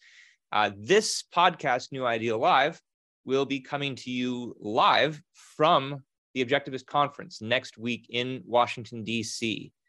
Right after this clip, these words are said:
Onkar and Yaron and a number of others will be participating in a panel on America's political culture.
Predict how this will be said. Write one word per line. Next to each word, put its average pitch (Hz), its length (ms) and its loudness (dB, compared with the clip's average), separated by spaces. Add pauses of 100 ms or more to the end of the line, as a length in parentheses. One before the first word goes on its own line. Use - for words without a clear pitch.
(380)
Onkar 131 640 2
and 101 200 -4
Yaron 135 680 2
and 101 420 -4
a 104 60 -6
number 120 260 0
of 107 80 0
others 110 380 2
will 107 120 -2
be 104 160 -4
participating 110 640 -4
in 95 100 -10
a 104 120 -14
panel 127 440 -2
on 110 220 0
America's 110 720 -2 (120)
political 110 400 -4 (180)
culture. - 460 -2